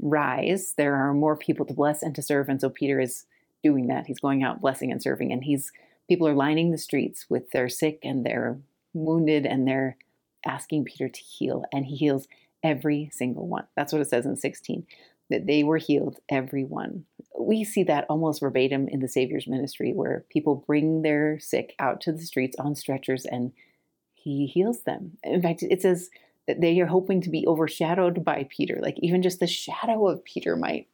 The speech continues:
do some good. That's the kind of power that Peter has developed.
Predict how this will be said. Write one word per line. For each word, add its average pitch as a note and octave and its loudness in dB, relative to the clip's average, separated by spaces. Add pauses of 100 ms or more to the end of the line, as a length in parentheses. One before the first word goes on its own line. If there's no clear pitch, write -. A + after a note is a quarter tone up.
(100)
do D3+ 4
some D3 -2
good. C#3+ 0 (380)
That's E3 0
the E3 -6
kind D#3 -2
of C3+ -2 (580)
power - -6 (100)
that - -2
Peter C#3+ 2
has - -4
developed. - -4